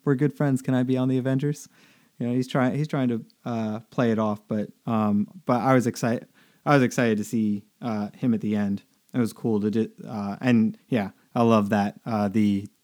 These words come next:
uh, Avengers, and then it just cuts, uh, cuts to the credits.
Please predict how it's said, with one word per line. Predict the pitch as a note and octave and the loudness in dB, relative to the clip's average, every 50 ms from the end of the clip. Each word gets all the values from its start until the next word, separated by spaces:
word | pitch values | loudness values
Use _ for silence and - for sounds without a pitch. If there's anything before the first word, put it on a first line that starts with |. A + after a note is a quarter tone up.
| _ _ _ - | _ _ _ -4
uh, | A2+ G#2+ G2+ G2 G2+ - | -2 -2 -2 -2 -2 -4
Avengers, | - A#2+ G2+ A2+ G#2+ G3+ G3 G#2 G2+ G2 G2 D3 | -4 -2 2 2 2 2 2 2 0 0 0 2
and | F3+ F#3+ | 2 2
then | B3 A3+ | 2 2
it | G#3 | -2
just | - D3+ - | -4 -8 -12
cuts, | - - - - - - - - - _ _ _ _ - | -10 -10 -10 -10 -10 -12 -14 -16 -16 _ _ _ _ -6
uh, | C#3 A#2+ A2+ A2 G#2+ - _ - | -4 -4 -4 -4 -6 -8 _ -6
cuts | - C3+ B2 - - | -4 -4 -4 -4 -6
to | A2 | -8
the | G#2+ G#2 | -8 -6
credits. | - A#2 A2 G#2+ - - - - | -6 -6 -6 -6 -8 -12 -14 -16